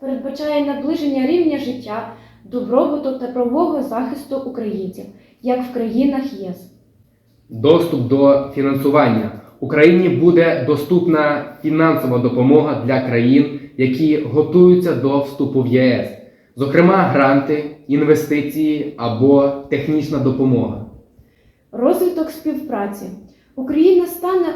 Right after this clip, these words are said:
Speaker 1: учасником програм та ініціатив Є С, відкритих для країн Є С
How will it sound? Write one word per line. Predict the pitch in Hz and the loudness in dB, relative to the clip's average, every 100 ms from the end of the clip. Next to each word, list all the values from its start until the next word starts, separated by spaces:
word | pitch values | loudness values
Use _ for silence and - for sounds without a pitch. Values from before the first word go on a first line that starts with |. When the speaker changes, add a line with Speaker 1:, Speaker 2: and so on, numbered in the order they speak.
| 269 | -8
Speaker 1:
учасником | 262 330 392 339 - 277 | -6 -4 -4 -6 -4 -2
програм | 262 254 254 320 339 - | 0 -2 0 -2 -4 -6
та | 262 | -8
ініціатив | 254 254 247 247 226 226 277 311 | 2 2 2 -2 -6 -4 -4 -4
Є | 226 202 185 | -6 -6 -8
С, | 180 - - _ _ | -10 -18 -20 _ _
відкритих | 247 254 320 415 415 311 220 | -6 -4 0 0 0 -2 -2
для | 233 | -4
країн | 226 240 220 285 302 | -2 -4 -2 0 0
Є | - 185 | -2 -4
С | 180 - | -6 -10